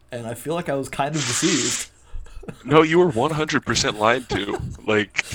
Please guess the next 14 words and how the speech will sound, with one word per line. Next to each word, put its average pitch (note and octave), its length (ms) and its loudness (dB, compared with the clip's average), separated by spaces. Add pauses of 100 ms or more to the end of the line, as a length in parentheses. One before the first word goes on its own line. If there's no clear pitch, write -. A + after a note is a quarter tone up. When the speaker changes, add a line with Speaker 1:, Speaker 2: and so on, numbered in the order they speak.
(160)
Speaker 2:
you C3+ 160 0
weren't D3+ 160 4
even A2+ 180 0
deceived. G#2 560 0
It G#2 80 2
was A2 160 0
just - 180 -2
a G#2+ 60 -4
straight G#2+ 320 2
up G2+ 160 0
lie. G2+ 400 2 (220)
Like, G#2+ 400 -2
Speaker 1:
It's F#3+ 120 2
fine. D3 480 6